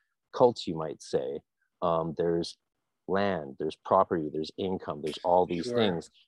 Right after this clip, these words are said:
Speaker 1: and that just attracts the worst of the worst, 'cause they, people
Speaker 2: Yeah.
Speaker 1: realize all they have to do is spout a bunch of new age nonsense, uh,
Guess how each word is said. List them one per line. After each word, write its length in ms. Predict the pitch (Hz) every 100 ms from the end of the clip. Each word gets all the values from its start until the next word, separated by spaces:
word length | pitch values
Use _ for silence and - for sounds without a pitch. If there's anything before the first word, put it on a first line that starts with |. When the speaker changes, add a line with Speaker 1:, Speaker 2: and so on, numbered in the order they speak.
| -
Speaker 1:
and 120 | 87
that 120 | 92
just 180 | 101 -
attracts 680 | 95 - 113 92 85 - - -
the 220 | 90 90
worst 400 | 82 95 98 -
of 100 | 92
the 80 | 95
worst, 420 | 92 143 - - -
'cause 160 | 80
they, 180 | 92 87
people 320 | - 92 85
Speaker 2:
Yeah. 20 |
Speaker 1:
realize 340 | 87 107 90 87
all 140 | 87
they 60 | 92
have 100 | 90
to 100 | 90
do 140 | 98
is 100 | 85 -
spout 300 | - 85 85
a 40 |
bunch 200 | 90 85
of 120 | 85 - - - -
new 200 | 92 95
age 260 | 92 82 85
nonsense, 680 | 85 107 - 82 82 - - _ _
uh, 500 | - 85 82 80 76